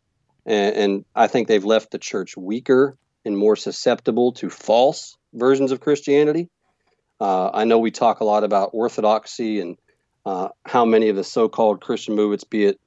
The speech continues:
the Word of Faith, the Prosperity Movement, the New Apostolic Reformation Movement, you name it. Essentially, what these movements have done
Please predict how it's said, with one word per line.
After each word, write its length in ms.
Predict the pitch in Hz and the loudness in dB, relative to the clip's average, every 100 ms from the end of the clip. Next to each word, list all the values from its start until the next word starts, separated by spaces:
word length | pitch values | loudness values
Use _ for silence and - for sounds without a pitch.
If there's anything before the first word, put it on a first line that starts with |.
| _ _ _ _ _ _ 104 | _ _ _ _ _ _ -8
the 60 | |
Word 260 | 92 107 104 | 2 4 4
of 100 | 92 | 0
Faith, 580 | - 117 104 98 - _ | -4 -2 0 -2 -10 _
the 80 | - | -12
Prosperity 680 | - 104 95 - 110 98 | 0 0 0 0 0 2
Movement, 480 | 98 95 95 98 95 | 2 0 0 -2 -2
the 80 | 104 | -4
New 140 | 101 | 2
Apostolic 560 | 101 98 - 107 95 90 | 2 2 -2 -4 -4 -4
Reformation 580 | 98 - 101 98 - 98 | -6 -4 -2 -2 -2 -2
Movement, 280 | 95 98 101 | 0 0 2
you 100 | 104 | 4
name 240 | 101 98 | 6 4
it. 80 | - - - - - - | 0 -12 -20 -20 -20 -4
Essentially, 920 | 135 - - 208 214 208 135 92 82 - _ _ _ _ _ _ _ _ _ _ _ _ _ _ _ | -2 -2 2 4 4 2 -4 -4 -8 -16 _ _ _ _ _ _ _ _ _ _ _ _ _ _ _
what 200 | 143 151 | 0 2
these 180 | 160 127 | 2 2
movements 420 | 143 143 135 113 | 2 2 2 0
have 220 | 123 95 | -6 -4
done 320 | 104 110 92 | -2 0 -2